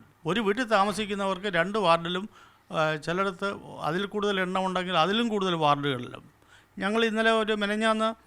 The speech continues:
ആ, ഒരു പഞ്ചായത്ത് വിലയിരുത്തിയപ്പോൾ നൂറ്റി അൻപത് വോട്ട് ആ വാർഡിലുള്ള നൂറ്റി അമ്പത് പേർക്ക്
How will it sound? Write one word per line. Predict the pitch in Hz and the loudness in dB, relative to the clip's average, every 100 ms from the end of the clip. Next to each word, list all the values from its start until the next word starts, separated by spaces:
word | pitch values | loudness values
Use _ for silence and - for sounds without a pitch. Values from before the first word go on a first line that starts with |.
| _ _ - 208 | _ _ -8 -2
ആ, | 208 | 0
ഒരു | 208 208 214 | 2 0 0
പഞ്ചായത്ത് | 208 190 208 214 214 214 | -2 0 4 4 2 -2
വിലയിരുത്തിയപ്പോൾ | 185 190 196 185 196 175 151 151 233 190 - _ _ - | -2 0 0 -2 -4 -4 -4 -6 -8 -14 -20 _ _ -8
നൂറ്റി | 185 262 - - 269 | 0 0 0 2 4
അൻപത് | 196 196 226 233 | 4 2 2 2
വോട്ട് | 185 185 180 202 185 - - | 2 0 -2 -4 -6 -12 -8
ആ | 165 | -2
വാർഡിലുള്ള | 185 175 180 180 190 170 165 165 - - - | 2 2 2 0 -4 -4 -2 -4 -6 -14 -14
നൂറ്റി | 170 202 214 | -8 -6 -2
അമ്പത് | 196 175 180 | -2 -2 -2
പേർക്ക് | 151 151 151 180 | -2 -4 -4 -8